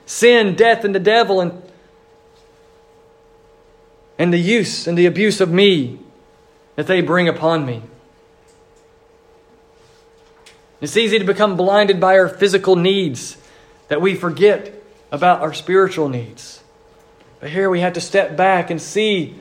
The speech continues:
that we need saving from ourselves. There's a hidden brokenness that pervades all of us. And so we should cry out, "Oh, save us now, O King of David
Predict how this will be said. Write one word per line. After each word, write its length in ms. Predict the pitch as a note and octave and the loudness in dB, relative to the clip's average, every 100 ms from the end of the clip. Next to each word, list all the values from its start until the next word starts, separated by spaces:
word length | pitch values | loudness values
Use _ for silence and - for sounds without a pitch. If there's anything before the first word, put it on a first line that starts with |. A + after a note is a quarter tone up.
| - - | -18 -8
that 160 | D3+ | -4
we 220 | E3 A3 G3 | 0 0 0
need 200 | F#3+ F#3 | -2 0
saving 440 | G3 F#3+ F#3 F3 | 4 4 4 0
from 160 | F#3 F3+ | 0 2
ourselves. 720 | F3 F3+ G3 G#3 D#3+ C3 - - _ | 0 2 2 4 2 -2 -12 -20 _
There's 160 | F#3 F#3+ | 2 2
a 80 | F3 | 2
hidden 400 | A3+ A3+ G#3 F3 | 2 0 -2 -2
brokenness 420 | G#3 G#3 G3+ F#3+ | -2 -2 -4 -6
that 140 | G3 | -6
pervades 480 | F3 F3+ G3+ G3 - | -6 -4 -2 -2 -4
all 320 | F#3 G3+ G#3+ | 0 2 4
of 100 | F#3+ | 2
us. 460 | C3+ - - - - _ _ _ _ _ _ _ _ D#3 | -2 -8 -18 -20 -20 _ _ _ _ _ _ _ _ -6
And 80 | |
so 100 | D#3 | 0
we 320 | F#3+ G3+ A#3 G#3 | 2 2 0 -2
should 180 | F#3 | -4
cry 240 | - F#3 F3+ | -2 0 2
out, 120 | D#3 | 2
"Oh, 100 | F3+ | 0
save 300 | F3 G#3+ G#3 | 2 2 4
us 160 | G3 F#3 | 2 0
now, 340 | G3 G#3+ G3+ | 2 4 4
O 140 | E3+ | 4
King 400 | D#3 F3+ E3+ D#3 | 0 -4 -2 -2
of 100 | C#3+ | -4
David 480 | B2+ C#3+ C#3+ D#3 C3+ | -2 -2 -2 -6 -12